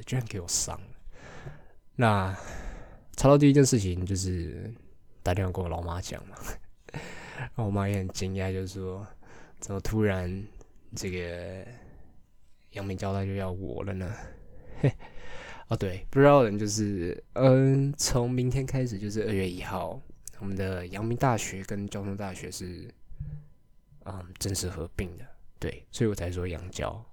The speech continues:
好，阳交大，阳交大，或者交阳大，交阳大，或者明通，通明，我不知道到底是哪一个才，才好听呢。不过我是觉得好听不好听不重要啦，就是你有喜欢这个学校，名字叫什么，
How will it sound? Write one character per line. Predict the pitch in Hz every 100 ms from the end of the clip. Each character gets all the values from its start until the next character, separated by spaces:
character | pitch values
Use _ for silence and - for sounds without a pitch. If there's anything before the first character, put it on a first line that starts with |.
| -
好， | - -
阳 | - 90
交 | 92 85
大， | 87 82 85
阳 | 67
交 | - 95 -
大， | -
或 | -
者 | 107
交 | - 117
阳 | 117 90
大， | 104 92
交 | - 113
阳 | 95 98
大， | 101 101
或 | 101 110
者 |
明 | 98 95 107
通， | - 123 131 - - -
通 | 120 127
明， | 120 - -
我 | -
不 | 120
知 |
道 | 123
到 | 123
底 | 127
是 | 113
哪 | 113 95
一 | 104
个 | 117 104 117
才， | - 117 127
才 | - 196
好 | - -
听 | - 110 101
呢。 | 101 - - - - - - - -
不 | 156
过 | 175 147
我 | 123 110 131
是 | 170
觉 | 139
得 | 127
好 | 101
听 | 95 107
不 | 110
好 |
听 | 98 98
不 | 92
重 | - 90 92
要 | 87
啦， | 85 85
就 | 98
是 | - 90 80 107 - - - - - - - - - - - - - - - -
你 | 117
有 | 113
喜 | 113 - 90
欢 | 98 117
这 | 135
个 |
学 | 101 95
校， | - 101 92 - -
名 | 104 107
字 | 98
叫 | 101 95
什 | 92
么， | - 67